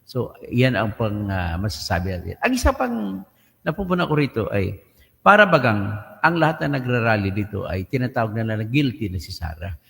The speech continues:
So, wala nang ibang gagawin, i-convict na lang. Mayroon ba tayong, uh, sasabihin na trial na i-convict agad? Hindi, kaya nga may trial eh. Subukan natin, tingnan natin mga ebidensya, kaliwat kanan na ebidensya. Tsaka natin masasabi kung talagang guilty o hindi.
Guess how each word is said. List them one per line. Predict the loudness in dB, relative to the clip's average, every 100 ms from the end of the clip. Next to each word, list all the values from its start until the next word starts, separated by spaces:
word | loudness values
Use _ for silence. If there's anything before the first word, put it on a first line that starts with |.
| _
So, | 0 2 2
wala | 2 4 4
nang | 2
ibang | 0 -2 -2
gagawin, | -2 0 -2 -4
i-convict | -2 -2 0 -4 -4
na | -6 -6
lang. | -8 _ _ _ _ 2
Mayroon | 4 4 2
ba | 4
tayong, | 4 4 2
uh, | 0 0
sasabihin | -2 -2 -2 -2 0 0 0
na | -2 -4
trial | 0 2 2 0 -2
na | -4
i-convict | 0 0 0 -2
agad? | -6 -4 -6 -8 _ _ -2
Hindi, | 0 0
kaya | 2 2 2
nga | -2
may | -4 -6
trial | -6 -4 -4 -4
eh. | -8 -8 _ -4
Subukan | -2 0 0 0
natin, | 0 -2 -2
tingnan | 0 0 0
natin | -4 -4 -6
mga | -4 -4
ebidensya, | -4 -4 -4 -4 -4 -6 _ _ -6
kaliwat | -2 -2 -2 -2
kanan | 0 2 0 -2
na | -4
ebidensya. | -4 -4 -4 -8 -14 -20 _ _ _
Tsaka | -4 0 0
natin | 0 0 -2
masasabi | -2 -2 0 0
kung | 0
talagang | -2 -2 -2 -2
guilty | -2 -4 -4 -6
o |
hindi. | -6 -6